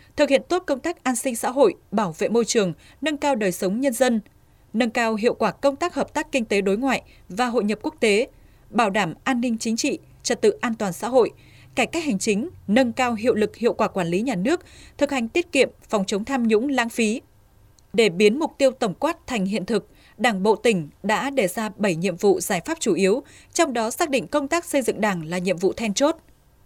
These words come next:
Đảng bộ tỉnh sẽ tiếp tục quan tâm chăm lo xây dựng Đảng vững mạnh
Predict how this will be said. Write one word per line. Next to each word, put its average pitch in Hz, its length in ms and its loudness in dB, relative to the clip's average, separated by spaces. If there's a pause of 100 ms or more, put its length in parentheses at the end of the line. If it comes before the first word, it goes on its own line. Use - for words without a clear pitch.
(380)
Đảng 208 200 2
bộ 214 100 2
tỉnh 202 300 2
sẽ 214 160 -2
tiếp 349 180 0
tục 233 200 0
quan 294 160 -2
tâm 277 260 0
chăm 285 240 -2
lo 262 220 0
xây 262 200 0
dựng 220 180 0
Đảng 190 180 -2
vững 240 280 -2
mạnh 269 180 0